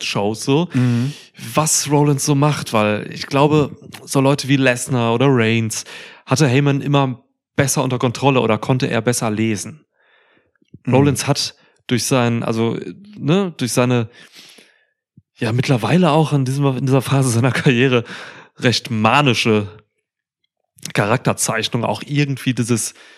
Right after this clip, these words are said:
Speaker 1: Unkontrollierbare so, und das mag Heyman, glaub ich, nicht. Das hab ich erstmal nur so gelesen, seine,
Speaker 2: Mhm,
Speaker 1: äh,
Speaker 2: interessant,
Speaker 1: ja.
Speaker 2: ja.
Speaker 1: Ja. Und das bestätigte sich dann lustigerweise gar nicht an Rollins, <laughs> sondern an Breaker.
Speaker 2: Ja.
Speaker 1: <laughs> So.
Speaker 2: Ja.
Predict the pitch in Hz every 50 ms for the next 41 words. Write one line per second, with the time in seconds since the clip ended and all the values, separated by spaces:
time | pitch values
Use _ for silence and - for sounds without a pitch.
0 | - - - - 87 - _ _ _ _ _ _ - 170 156 147 - 143 127 -
1 | 110 117 107 117 120 107 - 101 98 95 95 101 98 107 104 98 95 104 95 -
2 | 110 98 101 - 104 95 90 92 92 92 104 107 - 113 - - 113 92 95 -
3 | - - - 117 107 104 - - 135 117 113 - - 123 110 107 107 101 95 107
4 | 107 104 - - - 110 117 - - 117 120 120 120 120 123 120 131 127 120 117
5 | 117 123 135 165 156 147 147 147 - 151 135 107 - 101 98 107 127 - _ _
6 | _ _ - - _ - - 127 127 123 - 165 _ _ _ _ _ _ _ _
7 | _ _ - 120 110 113 104 - - - _ _ _ _ _ _ _ _ _ _
8 | _ _ - 127 - - 147 139 151 135 - - 123 120 113 - 131 113 110 107
9 | 107 120 156 185 - - 170 147 131 117 131 156 143 110 110 110 113 123 123 117
10 | - 117 110 104 117 147 143 110 107 131 160 - - - - - 190 185 147 -
11 | - 156 143 139 131 127 127 120 110 123 131 147 - - - - 117 - - -
12 | 208 233 254 269 220 120 131 135 127 190 - - - 160 151 - - - 175 139
13 | - - - 254 277 233 - 233 156